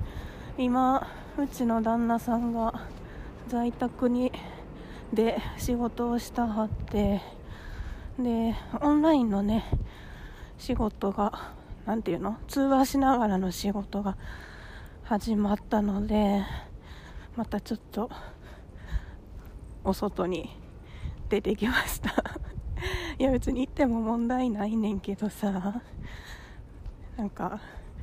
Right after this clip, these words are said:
隣の部屋とはいえ、仕事の内容聞くのも違うよな、とかちょっと思ったりする自分がいて。うん。でね、お散歩がてら、今日はまだ外に出てなかったので、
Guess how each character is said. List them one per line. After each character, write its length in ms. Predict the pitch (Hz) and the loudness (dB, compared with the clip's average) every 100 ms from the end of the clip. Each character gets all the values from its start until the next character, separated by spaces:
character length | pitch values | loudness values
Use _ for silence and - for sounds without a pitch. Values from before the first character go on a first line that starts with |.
| - - - - | -6 -8 -12 -6
隣 400 | - 214 214 220 | -2 0 2 2
の 160 | 233 220 | 2 4
部 140 | 233 | 4
屋 320 | 240 214 190 - | 4 2 -2 0
と 180 | 254 | 4
は 160 | 233 226 | 4 4
い 180 | 240 214 | 2 0
え、 280 | 190 214 220 269 262 - | -2 -2 -2 -4 -6 -8
仕 200 | - 226 | -4 0
事 260 | 233 240 | 0 0
の 160 | 220 220 | 2 2
内 300 | 220 226 220 | 4 4 4
容 160 | 220 220 | 2 2
聞 180 | - | 0
く 160 | 240 247 | 0 0
の 120 | 220 | 2
も 160 | 202 202 | 0 -2
違 240 | - 220 | -2 0
う 260 | 226 214 226 | 2 4 4
よ 100 | 196 | 2
な、 220 | 185 196 | -2 -2
と 100 | 247 | 0
か 160 | - - | 0 10
ち 100 | 277 | 10
ょ 40 | |
っ 20 | |
と 220 | 220 - | 10 6
思 160 | 254 214 | 6 6
っ 20 | |
た 140 | - 202 | 0 -4
り 100 | 233 | -2
す 140 | - | -6
る 120 | - | -6
自 140 | 190 170 | -2 0
分 220 | 196 - | 2 2
が 100 | 220 | 0
い 140 | 214 | -2
て。 320 | - 202 208 - - - - - - - - - | 0 0 0 -8 -10 -10 -10 -8 -8 -10 -14 -2
う 80 | 254 | 0
ん。 500 | 214 208 - - - | 2 -2 -6 -4 -2
で 100 | 208 | 0
ね、 320 | 214 220 - - - - - - - - | 2 0 -2 -14 -8 -8 -8 -12 -16 -6
お 80 | |
散 280 | 233 - 214 | -4 -2 -2
歩 180 | 208 214 | -2 -2
が 140 | 214 | -2
て 200 | 226 180 | -4 -4
ら、 200 | 202 208 - - - - | -4 -4 -6 -12 -14 -6
今 100 | 202 | -4
日 60 | |
は 80 | 196 | -2
ま 140 | 196 190 | -2 -2
だ 140 | 196 | -2
外 300 | - - 196 | -6 -6 -4
に 180 | 196 190 | -4 -2
出 120 | 185 | -4
て 160 | - 180 | -4 -4
な 160 | 180 | -4
か 160 | 185 196 | -4 -8
っ 40 | - | -8
た 100 | - | -8
の 140 | 180 185 | -8 -6
で、 160 | - | -10